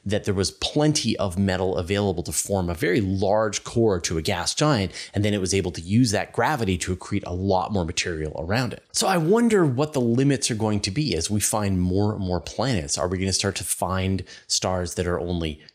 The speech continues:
twice the size of their planet, double the size of their planet, the same size as their planet? It's gonna get pretty strange. Now, keep in mind that the mass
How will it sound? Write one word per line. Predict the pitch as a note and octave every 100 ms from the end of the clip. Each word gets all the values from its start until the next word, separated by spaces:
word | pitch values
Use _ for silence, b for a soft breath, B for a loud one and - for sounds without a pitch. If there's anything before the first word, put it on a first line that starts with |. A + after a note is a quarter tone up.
| _
twice | - F2 D#2+ -
the | A2+
size | - A#2+ A#2+
of | C3+
their | B2+
planet, | A#2+ B2 C3+ D3+ - _ _ _
double | F2+ F2 A#2+ C#3
the | D3+
size | - C3+ D3+ D3
of | - C#3
their | D3
planet, | C#3 B2+ C3 D#3 D3+ _ -
the | -
same | C#3
size | A2 - F#2+ A#2 C3
as | D3
their | E3+
planet? | - E3 E3+ F#3 - B B B B B _
It's | -
gonna | G2+
get | F#2+ F2
pretty | - F#2
strange. | - E2 -
Now, | C#3+ C3+
keep | E3+ C3+
in | C3
mind | C#3 G#2 E2+ D#2
that | F#2 D#2+ - B B
the | F#2
mass | F#2+ G2 F#2+ F#2+ -